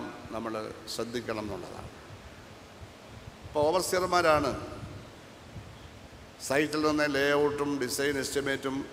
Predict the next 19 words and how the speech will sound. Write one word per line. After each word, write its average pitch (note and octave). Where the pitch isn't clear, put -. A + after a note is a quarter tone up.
എന്നിവ B2+
തയ്യാറാക്കുന്നതിന് B2
വിവരങ്ങൾ D3
ശേഖരിച്ചു A#2
കൊടുക്കും. G2+
നിങ്ങൾ C#3
ശരിക്കും C#3
വിവരങ്ങൾ D3+
ശേഖരിച്ചു C#3+
കൊടുത്താലേ C#3+
ഇത് C#3+
തയ്യാറാക്കാൻ D3
പറ്റൂ. A2
നിങ്ങൾ C#3
തെറ്റായി C#3+
കൊടുത്താൽ D3
ലേഔട്ട് D3
തെറ്റും. B2+
അപ്പോൾ -